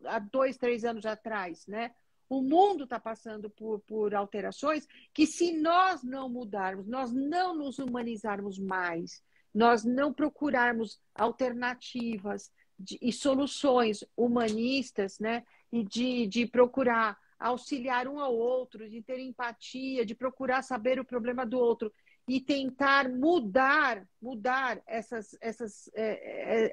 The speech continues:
é, essas, é, esses conhecimentos que nos foram passados pelos antepassados e tudo mais, a, essa pessoa vai sofrer muito, André, porque é um caminho sem volta. Agora, agora nós temos que seguir. A gente, enquanto,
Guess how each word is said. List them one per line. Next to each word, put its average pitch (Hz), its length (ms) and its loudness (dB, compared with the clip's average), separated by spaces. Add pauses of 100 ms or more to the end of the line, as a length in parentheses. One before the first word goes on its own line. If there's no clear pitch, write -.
é, - 40 2
essas, - 540 -2
é, 214 280 4
esses 214 200 -2
conhecimentos 254 680 0
que 247 140 0
nos 247 160 -2
foram 233 260 2
passados 214 720 4 (340)
pelos 233 220 0
antepassados 226 1120 -6
e 196 60 -14
tudo 190 260 -14
mais, 254 420 -4 (320)
a, 330 640 -2 (240)
essa - 180 -8
pessoa 339 320 -6
vai 330 140 -2
sofrer 349 340 -10
muito, 330 280 -10
André, 220 340 -4 (240)
porque 254 220 -2
é 277 100 0
um 285 60 -2
caminho 285 340 -2
sem 349 220 -6
volta. 240 340 4
Agora, 226 400 2 (140)
agora 240 300 0
nós 247 180 -6
temos 247 260 -8
que 254 100 -14
seguir. 233 640 -6 (360)
A 247 100 4
gente, 311 340 0
enquanto, 294 460 0